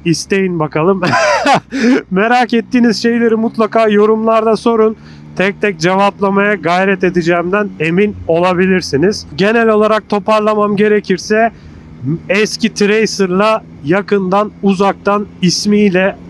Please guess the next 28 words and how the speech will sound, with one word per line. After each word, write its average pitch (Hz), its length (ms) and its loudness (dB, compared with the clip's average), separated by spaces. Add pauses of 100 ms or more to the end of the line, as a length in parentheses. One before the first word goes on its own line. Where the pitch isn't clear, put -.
aynı, 196 500 0
isminin 202 400 0
aynı 208 320 0
olması 190 420 -2
<laughs> - 0 -
haricinde 196 640 0 (540)
hiçbir 233 320 0
alakası 202 680 2
yok 208 240 0
abi. 156 380 -2 (100)
Valla 196 580 2 (920)
S - 140 -8
bin 214 100 2
X 220 260 0
R 214 200 0
bindim, 202 340 0
F 180 180 0 (120)
dokuz 196 260 0
yüz 185 160 0
X 196 220 -2
R 202 220 0
bindim, 180 320 2
Multistrada'nın 190 1200 0
dokuz 190 300 0
yüz, 175 160 -2
dokuz 185 300 0
yüz 170 100 0
elli 190 460 2